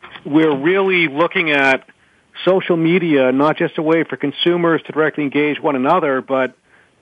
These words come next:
brands can really directly engage with consumers, <clears throat> and, um, the retail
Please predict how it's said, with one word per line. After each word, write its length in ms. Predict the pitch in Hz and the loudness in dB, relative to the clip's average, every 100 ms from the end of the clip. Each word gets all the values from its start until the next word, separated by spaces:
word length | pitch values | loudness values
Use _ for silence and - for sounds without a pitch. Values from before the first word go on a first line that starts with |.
| - | -6
brands 420 | 131 160 185 170 | -2 0 0 -2
can 140 | - | -6
really 300 | 151 151 147 | -2 -2 -2
directly 440 | 127 127 151 - 160 | -4 -2 -2 -2 -6
engage 320 | 143 151 143 | -2 -2 -4
with 120 | 143 | -8
consumers, 600 | 135 - 202 214 160 147 - - | -10 -6 -4 -2 -2 -4 -8 -8
<clears throat> 240 | 196 185 - | -8 -6 -6
and, 340 | 147 139 135 | -4 -4 -4
um, 480 | 151 143 151 147 143 | -2 0 2 0 -2
the 160 | 151 139 | -2 -2
retail 760 | 127 175 - 170 156 139 127 | -2 -4 -2 -2 0 -2 -4